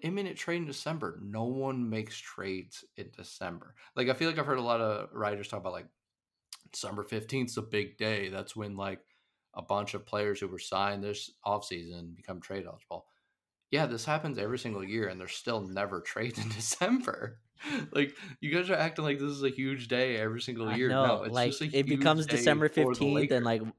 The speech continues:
Speaker 2: yeah, that never, look, so I'm looking at the teams right now, and, like, Dallas made the damn Western Conference Finals last year.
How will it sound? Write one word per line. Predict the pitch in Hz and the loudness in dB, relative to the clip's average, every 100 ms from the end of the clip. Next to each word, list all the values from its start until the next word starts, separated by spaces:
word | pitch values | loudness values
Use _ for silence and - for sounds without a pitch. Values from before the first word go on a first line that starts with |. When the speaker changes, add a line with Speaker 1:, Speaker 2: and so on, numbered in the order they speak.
| - _ - - - | -14 _ -20 -20 -6
Speaker 2:
yeah, | - 226 175 | 2 4 4
that | 196 | 2
never, | 160 170 220 165 - | 2 2 4 0 2
look, | 135 | 4
so | - | 8
I'm | 151 226 | 8 8
looking | 226 202 | 6 6
at | 170 127 | 4 2
the | |
teams | 120 131 127 | 0 0 2
right | 110 107 | 2 2
now, | 104 101 | 0 0
and, | 120 139 | 0 2
like, | 127 110 - _ - _ _ _ _ _ - | 2 0 -6 _ -20 _ _ _ _ _ 6
Dallas | 139 196 214 | 10 10 8
made | 196 170 139 | 4 4 4
the | |
damn | 131 123 113 | 4 4 4
Western | 120 131 | 0 -2
Conference | 127 117 110 - | -2 -2 -2 -6
Finals | 113 104 104 98 | -2 -2 -2 -4
last | 98 - - | -6 -8 -10
year. | - 78 - | -12 -12 -16